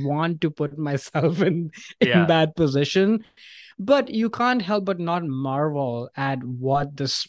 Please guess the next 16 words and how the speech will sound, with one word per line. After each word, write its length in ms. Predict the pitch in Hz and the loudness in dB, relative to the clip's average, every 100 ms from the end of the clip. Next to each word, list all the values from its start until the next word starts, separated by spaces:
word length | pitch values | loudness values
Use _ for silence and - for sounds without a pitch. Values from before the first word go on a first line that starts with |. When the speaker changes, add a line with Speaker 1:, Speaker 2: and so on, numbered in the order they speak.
| _ - | _ -4
Speaker 1:
person 460 | 143 - 135 131 | -2 -2 0 0
and 180 | 131 127 | 0 0
this 160 | 135 - | -2 -2
team 280 | 143 139 | 2 2
created 680 | 131 131 131 135 127 117 120 | 0 -4 -2 -2 -2 -6 -4
with 320 | 127 127 123 - - - - | 0 0 -2 -10 -20 -16 -10
very 420 | 120 143 165 180 | -2 2 6 6
little. 580 | 151 143 131 123 120 120 - - - | 6 4 2 2 0 -2 -8 -20 -4
It's 180 | 151 - | -2 0
so 320 | - 185 180 | 4 8 8
effective, 640 | 165 - 139 - 151 135 - | 6 4 0 2 0 2 0
so 300 | - 170 156 | 4 4 4
affecting 880 | - 135 - - 135 127 127 131 | 2 -4 -4 -2 0 0 -2 -2
that 240 | 139 139 131 | -2 -4 -4
it 200 | 151 143 _ | -8 -8 _
probably 840 | - 156 151 165 156 165 165 160 | -2 0 4 4 4 4 6 6